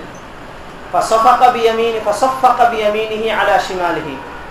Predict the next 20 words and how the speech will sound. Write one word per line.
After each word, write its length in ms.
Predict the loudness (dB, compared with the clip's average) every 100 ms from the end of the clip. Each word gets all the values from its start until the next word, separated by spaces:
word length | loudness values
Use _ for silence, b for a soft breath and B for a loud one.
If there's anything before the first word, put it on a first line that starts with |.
| -6
ثم 180 | 0
قال، 320 | 0 2 2 4
"اللهم 540 | 2 2 2 2 0
هذه 520 | -2 0 -2 -2 -2
لك 180 | 2 2 -2 -16 -16 -2
وهذه 580 | 0 6 6 4 0 -2
لرسولك، 560 | -2 -4 -2 -2 -4 -6 -12 -14 -8 -4
أبايعك 760 | 6 6 8 4 0 -2 0
على 480 | 2 4 6 6 6
ما 240 | 6 2 4
بايعك 760 | 6 6 4 2 0 0 0
رسولك।" 580 | 0 -4 -6 -6 -8 -14 -16 -16 -16 -10 0
ডান 180 | 2
হাত 240 | 4 2 2
বলতেছে, 300 | -2 -2 2
"আল্লাহ, 220 | 4 4
এটা 200 | 4 2
হলো 140 | 2
আপনার 320 | 2 2 0 -2
জন্য, 360 | -2 0 0